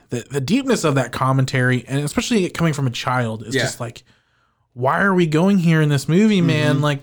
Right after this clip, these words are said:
Speaker 1: like, like, you wanna say something important, and you have, you have George Lopez saying Mexican or Mexicant.
Speaker 2: Yeah.
Speaker 1: Like, this movie doesn't know
Speaker 2: It's
Speaker 1: what
Speaker 2: bipolar.
Speaker 1: it wants to be.
Speaker 2: It's, yeah.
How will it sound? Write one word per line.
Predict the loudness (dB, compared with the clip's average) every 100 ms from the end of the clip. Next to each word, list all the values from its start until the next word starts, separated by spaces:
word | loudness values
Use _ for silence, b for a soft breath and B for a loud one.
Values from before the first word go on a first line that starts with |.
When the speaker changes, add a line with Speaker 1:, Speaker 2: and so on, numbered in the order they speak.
| -4
Speaker 1:
like, | -4 -4 -12 -6
like, | -4 -2
you | -2
wanna | 0 0 0
say | -2
something | -2 -2 0
important, | -2 0 0 0 -4 -6 -4
and | -2
you | 0
have, | 0 0 -2 -6 -8
you | -2
have | -2
George | 0 0 0
Lopez | 0 0 -2 -2
saying | -2 0
Mexican | -2 -4 -4 -4 -2
or |
Mexicant. | -4 -8 -12 -10 -10 -10 -18 b
Speaker 2:
Yeah. | -8 -8 -12 -8
Speaker 1:
Like, | -6 -4 -8 -14 _ -16 -16 -16 _ _
this | -2 0
movie | 4 4 4
doesn't | 4 2 0 0
know | 2 4 2
Speaker 2:
It's | 2
Speaker 1:
what | 4
Speaker 2:
bipolar. | 4 2
Speaker 1:
it |
wants | 2 0
to | -2
be. | -6 -6 -6
Speaker 2:
It's, | -6 -6 -8 _ _ _ _ _ _ _ -8
yeah. | -6 -6